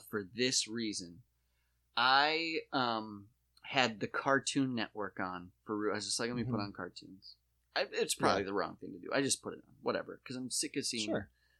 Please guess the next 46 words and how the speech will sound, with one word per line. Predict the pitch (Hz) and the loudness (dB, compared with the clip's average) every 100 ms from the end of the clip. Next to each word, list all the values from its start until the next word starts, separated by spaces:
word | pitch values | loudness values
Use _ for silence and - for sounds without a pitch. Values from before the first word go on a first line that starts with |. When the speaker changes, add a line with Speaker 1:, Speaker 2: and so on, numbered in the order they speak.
| _ _ | _ _
Speaker 1:
I | - | -8
don't | 90 | -6
know, | 87 98 | -8 -4
the | 117 | -2
same | - 117 110 104 | 0 0 -2 0
movie. | 156 135 95 | 4 4 2
So | - | -6
I | |
was | 190 | -8
like, | 254 359 | -10 -12
"Well, | 359 | -16
it's | - - | -12 -10
cartoons. | - 233 - - - 147 | -2 -2 0 -2 0 -2
She | 208 | -4
gets | 185 - | -4 -4
an | 165 147 | -2 0
Speaker 2:
It's | 110 | 0
Speaker 1:
hour | 113 | 2
of | 107 | 0
Speaker 2:
different. | 107 98 | -2 -4
Speaker 1:
cartoons. | - 123 - | -4 -8 -6
We'll | 185 | -4
see | 185 - 196 | 0 0 2
if | |
she | 185 185 | 2 6
likes | 190 180 - | 6 6 0
it." | |
She | - | -4
probably | - 120 | 2 2
won't. | 113 131 _ - - | 2 0 _ -20 -2
Didn't | - 165 | 4 4
know | 175 147 | 6 4
any | 147 | 4
of | 143 | 4
the | |
Speaker 2:
Yeah. | - | 2
Speaker 1:
cartoons, | 127 120 - 175 147 | 0 0 -2 0 0
but | - 131 | 2 2
it | - | 2
was | 120 - - _ _ _ - | 0 -2 -6 _ _ _ -4
prime | - 156 160 151 | 4 6 6 4
time | - 151 156 147 139 - | 2 0 2 2 0 2
after | 131 139 - | 2 2 -2
school | 120 - - 202 160 123 120 - _ _ _ | 0 0 0 2 4 4 2 -8 _ _ _
advertising | 127 160 170 147 - 110 101 104 101 | 6 6 6 2 2 0 0 -2 -4
time. | 117 95 80 - | -2 -2 -4 -10